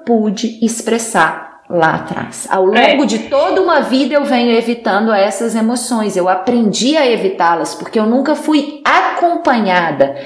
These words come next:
Speaker 1: Mas hoje, como adulto, eu sou capaz de acompanhar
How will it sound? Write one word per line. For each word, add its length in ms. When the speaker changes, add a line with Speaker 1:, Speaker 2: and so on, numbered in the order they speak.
Speaker 1:
Mas 400
hoje, 380
como 240
adulto, 680
eu 220
sou 240
capaz 920
de 120
acompanhar 680